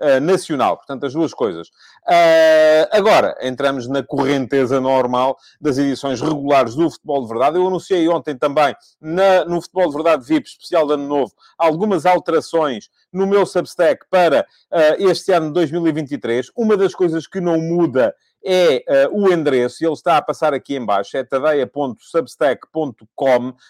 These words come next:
Eh, já sabem, é só chegarem lá e, eh, têm muita coisa para ler. Eh, a maioria das coisas que lá estão, inclusive, são para subscritores até gratuitos, não precisam de pagar. Depois, se quiserem ter tudo,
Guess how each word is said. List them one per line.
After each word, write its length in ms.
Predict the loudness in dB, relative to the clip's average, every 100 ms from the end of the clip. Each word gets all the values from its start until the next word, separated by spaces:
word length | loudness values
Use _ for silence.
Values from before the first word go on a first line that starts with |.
| _
Eh, 220 | -2 -2
já 180 | 0 0
sabem, 380 | 0 0 0 -2
é 60 | -4
só 240 | -2 -6
chegarem 520 | -6 -8 -2 0 0
lá 320 | 0 0 -2 -4 _ _
e, 240 | -6 -6 0
eh, 380 | 2 4 2 0
têm 240 | -2 -2
muita 380 | -4 -6 -6 -6
coisa 280 | -4 -6 -6
para 240 | -6 -6
ler. 280 | -6 -4 -6 -8 _ -4
Eh, 400 | -2 0 -2 -6 -8
a 180 | -6 -4
maioria 640 | -2 0 0 0 0 -2
das 220 | -4 -8
coisas 320 | -8 -8 -10
que 100 | -6
lá 120 | -6
estão, 280 | -6 -8 -8
inclusive, 520 | -10 -12 -10 -8 -8
são 260 | -8 -10 -10
para 240 | -6 -6
subscritores 600 | -6 -14 -20 -16 -10 -8 -8
até 320 | -4 -4 -4
gratuitos, 520 | -2 -2 -2 -6 -8 -12
não 80 |
precisam 220 | -16 -14 -8
de 60 |
pagar. 280 | -6 -4 -6 _ _
Depois, 340 | -16 -10 -10 -8
se 60 |
quiserem 360 | -6 -2 0 -2
ter 240 | -2 -4 -4
tudo, 420 | -4 -4 -4